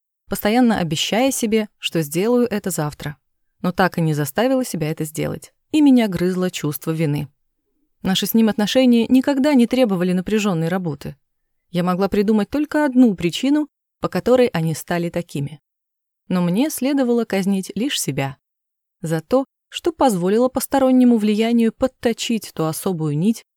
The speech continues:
которая нас связывала. «Прости меня, пожалуйста. Мне очень-очень жаль»,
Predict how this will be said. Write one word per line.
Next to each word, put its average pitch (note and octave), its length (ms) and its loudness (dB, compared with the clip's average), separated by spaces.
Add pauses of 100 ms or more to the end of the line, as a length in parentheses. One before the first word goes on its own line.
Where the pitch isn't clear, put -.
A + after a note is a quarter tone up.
(220)
которая D3 360 -4
нас C#3+ 180 -6
связывала. D3 600 -6 (1120)
«Прости G#3+ 400 -4
меня, B3 220 4
пожалуйста. G3+ 720 -6 (280)
Мне G3 140 -4 (140)
очень-очень B3+ 1000 0
жаль», D#3 320 -4